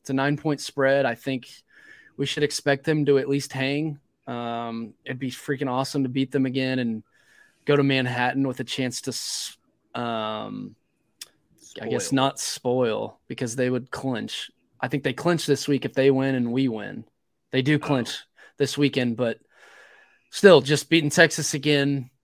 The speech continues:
Speaker 1: obviously a super good program. Um, I don't know how I feel. I feel like it could get some, I'll go back and forth. I think it could get ugly because I really think their offense could put up forty or fifty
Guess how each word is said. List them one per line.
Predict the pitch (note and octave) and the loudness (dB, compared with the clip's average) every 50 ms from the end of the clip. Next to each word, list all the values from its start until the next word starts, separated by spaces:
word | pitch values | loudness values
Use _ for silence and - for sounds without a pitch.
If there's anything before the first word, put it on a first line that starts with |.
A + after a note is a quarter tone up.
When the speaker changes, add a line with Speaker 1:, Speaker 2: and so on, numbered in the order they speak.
| _ _ _ - | _ _ _ -6
Speaker 1:
obviously | B2+ C3 C3+ C3 - - C#3+ B2+ | -4 -4 -4 -6 -6 -6 -6 -6
a | |
super | - - - C#3+ B2+ C3 | -4 -6 -6 -6 -6 -4
good | B2 C#3 C3+ C3 B2 | -4 -2 -4 -4 -4
program. | - C3 B2+ C3 B2 B2 B2 B2 A#2+ A#2+ A#2+ A#2 A2+ A#2 - - - | -4 -2 -2 -2 -2 -2 -4 -4 -2 -4 -4 -6 -6 -10 -16 -14 -10
Um, | B2 A#2 A2+ A#2 A2+ A2+ A2+ A2+ A2+ A2+ - | -8 -6 -6 -4 -6 -6 -6 -6 -8 -8 -6
I | - C#3 | -2 0
don't | E3 F#3+ F3+ | 2 2 2
know | F3 F3 E3+ | 2 4 6
how | E3+ D#3+ D3+ | 6 6 6
I | C#3+ C3+ | 6 4
feel. | - - - D3+ D3+ D3 C#3+ | 2 -2 -2 0 2 2 2
I | C3+ | 0
feel | B2+ - D#3+ D3+ | 0 -2 -2 -2
like | D3 C#3+ | -2 -2
it | D#3 C#3+ C#3+ | -4 -6 -6
could | - C3 | -8 -6
get | - C3+ B2+ - _ | -6 -6 -6 -6 _
some, | - - - E3 C#3+ C#3+ C#3+ _ - - | -12 -4 0 0 0 0 -4 _ -10 -6
I'll | B2 C3 C3+ C3 B2+ - _ _ _ _ _ - - - _ _ | -4 -4 -4 -4 -8 -14 _ _ _ _ _ -20 -20 -20 _ _
go | - E3+ D#3 | 2 2 4
back | C#3 D3+ C#3+ C#3 - | 4 4 2 2 0
and | C#3+ B2 | -2 -6
forth. | - - C#3+ C#3 C3+ B2+ C#3+ | -2 0 0 0 0 0 -4
I | B2+ | -6
think | B2 C#3+ C#3+ C3+ | -4 -4 -4 -4
it | B2+ B2 | -6 -8
could | - B2+ | -10 -8
get | A#2+ C3 B2 | -6 -6 -4
ugly | B2 B2 C3 C3+ C#3 C#3 C3+ C3 | -4 -4 -4 0 0 0 0 0
because | B2+ B2+ B2+ C3+ A2 | -2 -6 -6 -8 -6
I | B2+ A#2+ A#2+ | -6 -8 -8
really | A#2 A#2+ B2+ B2+ B2+ | -6 -6 -6 -6 -6
think | B2 - C3 A#2 | -6 -8 -10 -10
their | - B2 A#2 | -8 -6 -4
offense | A#2+ A#2+ A#2 - B2+ B2 | -4 -4 -6 -8 -10 -10
could | - - B2 - | -10 -10 -10 -8
put | - C#3+ B2+ | -8 -8 -6
up | A#2+ A#2 - | -6 -8 -10
forty | - - C3 B2+ B2 A#2+ A2+ | -10 -8 -6 -6 -6 -6 -8
or | A2+ | -10
fifty | - - - C#3 C#3 C#3 - C#3+ C#3 C#3 C#3 | -6 -2 -2 -2 0 0 -2 -2 -2 -2 -4